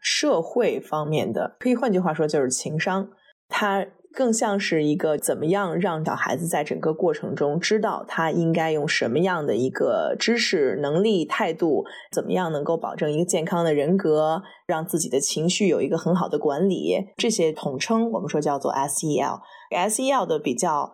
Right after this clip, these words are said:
重视的这些学校呢，通常会重视孩子的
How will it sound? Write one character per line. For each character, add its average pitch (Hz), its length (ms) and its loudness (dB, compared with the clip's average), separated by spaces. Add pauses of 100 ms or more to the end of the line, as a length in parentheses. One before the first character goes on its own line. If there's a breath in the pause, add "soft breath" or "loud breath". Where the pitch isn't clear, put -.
(160)
重 240 220 2
视 175 140 0
的 139 100 0
这 143 100 0
些 143 160 0
学 139 160 0
校 147 220 0
呢， 131 120 -2
通 - 260 -2
常 202 240 -2
会 156 120 0
重 160 240 -2
视 156 160 -2
孩 196 240 -4
子 - 120 -4
的 139 120 0